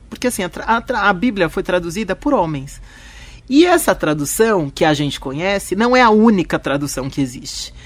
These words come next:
A tradução do Deus criou o homem à sua imagem e semelhança não era o homem, homem, era o homem ser humano.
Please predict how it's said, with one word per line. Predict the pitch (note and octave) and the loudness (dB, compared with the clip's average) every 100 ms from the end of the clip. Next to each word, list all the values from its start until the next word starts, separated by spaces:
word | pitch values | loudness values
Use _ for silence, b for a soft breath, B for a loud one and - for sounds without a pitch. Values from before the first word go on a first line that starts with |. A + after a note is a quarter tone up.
| B B B | B B B
A | G3+ | 0
tradução | - A#3+ G#3 G#3+ - C#4+ E4+ F#4 A3 | 2 0 0 -4 0 4 4 4 0
do | C#3+ D3+ F#3 F#3 C#3 - | -6 -4 0 2 0 -4
Deus | D3 C4+ C#4+ - | 0 2 2 -2
criou | G3+ F#3 D3+ A#2+ - | 0 4 4 2 -4
o | F3+ F#3+ | 4 6
homem | A3 G#3+ E3 C3+ B2+ C3 | 6 4 2 -2 -4 -8
à | D3 | -6
sua | F3 | -4
imagem | D#3 D3 C3+ | -2 -2 -2
e | C3+ | -6
semelhança | C3+ C3+ F#3+ G#3+ | -4 -2 -2 -2
não | G#3+ G#3 | 0 4
era | B3+ | 6
o | A#3 | 8
homem, | G#3+ G#3 F#3+ F#3 - | 6 6 4 2 4
homem, | F3 E3 C#3 B2+ | 4 4 0 -4
era | - F3 | -2 2
o | F#3+ | 4
homem | G#3+ A3 | 4 2
ser | - B3 | 0 0
humano. | B3+ G3 G#3+ G#3 E3+ B2 | 2 4 4 4 2 -2